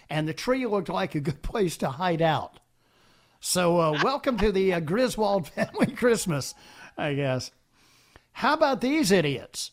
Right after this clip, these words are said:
Apparently, they've never heard of people being attacked by alligators.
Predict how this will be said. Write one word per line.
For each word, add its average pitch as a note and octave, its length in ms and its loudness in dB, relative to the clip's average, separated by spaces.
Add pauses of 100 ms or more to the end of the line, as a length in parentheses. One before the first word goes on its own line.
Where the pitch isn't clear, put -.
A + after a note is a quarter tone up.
(120)
Apparently, A#3+ 540 0
they've F#3 200 2
never G#3+ 300 2
heard A3 220 2
of E3+ 100 -2
people E3 300 0
being D3+ 300 0
attacked G3+ 400 -4
by D#3 200 2
alligators. C#3+ 920 0